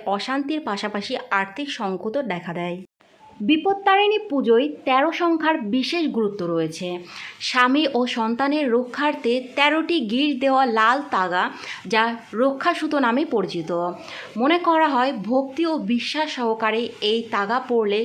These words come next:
সমস্ত বিপদ থেকে রক্ষা করেন মা বিপত্তারিণী। পাঁচটি বা সাতটি অর্থাৎ বিজোড় সংখ্যার লাল সুতোর টুকরো একসঙ্গে নিয়ে তাতে তেরোটি গিঁটে দেওয়া হয়। মনে করা হয় এই তেরোটি গিঁটে দেবী দুর্গার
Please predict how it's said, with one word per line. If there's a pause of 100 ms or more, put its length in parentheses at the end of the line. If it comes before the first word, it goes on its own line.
(160)
সমস্ত
বিপদ
থেকে
রক্ষা
করেন
মা
বিপত্তারিণী। (640)
পাঁচটি
বা
সাতটি (120)
অর্থাৎ (120)
বিজোড়
সংখ্যার (140)
লাল
সুতোর
টুকরো (140)
একসঙ্গে
নিয়ে (140)
তাতে (120)
তেরোটি
গিঁটে
দেওয়া
হয়। (500)
মনে
করা
হয় (160)
এই (100)
তেরোটি
গিঁটে (160)
দেবী
দুর্গার